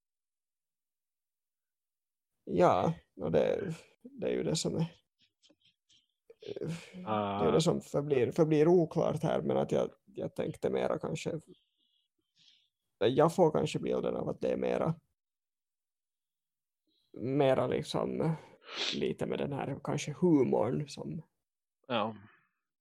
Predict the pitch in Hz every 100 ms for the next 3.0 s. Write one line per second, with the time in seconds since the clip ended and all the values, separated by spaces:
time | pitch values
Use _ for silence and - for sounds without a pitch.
0 | _ - - 92 107 - - - - -
1 | 139 104 139 - - 135 62 - - -
2 | - 202 165 - - 175 _ - -